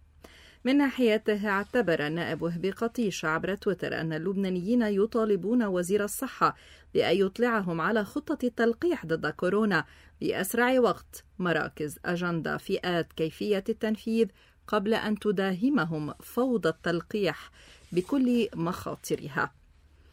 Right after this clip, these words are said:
وسط هذه الأجواء، الحريري للبنانيين: "التزموا المنازل،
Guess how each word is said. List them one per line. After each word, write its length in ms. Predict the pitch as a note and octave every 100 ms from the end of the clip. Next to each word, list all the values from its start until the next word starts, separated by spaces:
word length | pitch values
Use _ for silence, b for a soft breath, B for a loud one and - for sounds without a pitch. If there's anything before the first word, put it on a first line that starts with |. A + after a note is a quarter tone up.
| b b b -
وسط 240 | B3+ E4
هذه 300 | D#4 E4+ E4
الأجواء، 600 | C#4 C4 B3 C#4+ D#4+ - _ -
الحريري 580 | G#3 - G#3 G3 F3+ E3
للبنانيين: 920 | D#3 F3 G3+ G#3 G#3+ G3+ B3+ D4 D#4+ - _ -
"التزموا 480 | D#3 D#3 D#3 F#3+ G3+
المنازل، 680 | G3 G#3 B3 B3 E3 D#3